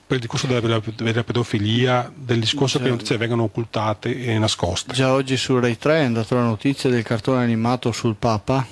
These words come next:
Speaker 1: Mm.
Speaker 2: che è stato mandato in onda da M T V,
Speaker 1: Sì.
Speaker 2: come prima puntata,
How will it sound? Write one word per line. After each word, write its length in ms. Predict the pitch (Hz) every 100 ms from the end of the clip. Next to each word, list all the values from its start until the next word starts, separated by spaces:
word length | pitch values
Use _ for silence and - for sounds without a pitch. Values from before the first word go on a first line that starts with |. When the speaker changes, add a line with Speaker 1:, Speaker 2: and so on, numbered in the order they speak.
| -
Speaker 1:
Mm. 220 | 104 156 165 - - - - -
Speaker 2:
che 160 | - 135
è 40 |
stato 300 | 117 147 139
mandato 640 | 131 127 127 135 - 131 127
in 160 | 123
onda 300 | 135 147 131
da 160 | 123 120
M 240 | 131 131
T 140 | - 123
V, 240 | 120 185 - - 170
Speaker 1:
Sì. 340 | 143 139 131 -
Speaker 2:
come 220 | - 147
prima 280 | 139 156 160
puntata, 760 | - 160 139 131 110 - 156